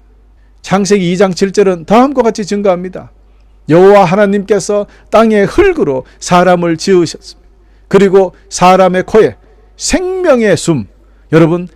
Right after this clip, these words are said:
생기라 그랬죠. "생명의 숨을 불어넣으시니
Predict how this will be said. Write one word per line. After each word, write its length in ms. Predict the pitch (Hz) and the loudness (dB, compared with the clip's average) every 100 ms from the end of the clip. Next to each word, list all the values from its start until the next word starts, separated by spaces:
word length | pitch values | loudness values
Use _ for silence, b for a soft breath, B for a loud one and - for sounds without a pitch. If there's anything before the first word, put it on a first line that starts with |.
| _ | _
생기라 560 | - - 311 294 247 | -6 -2 0 2 2
그랬죠. 380 | 170 147 120 101 - b b | 2 0 -4 -10 -14 b b
"생명의 840 | - 294 349 349 320 226 190 147 | -4 -2 -2 -4 -2 0 0 -2
숨을 680 | - 180 202 240 294 330 320 b - | -2 0 2 2 0 -2 -4 b -6
불어넣으시니 960 | 277 269 208 240 214 - 160 220 131 | -2 0 2 2 2 -2 -4 -4 -6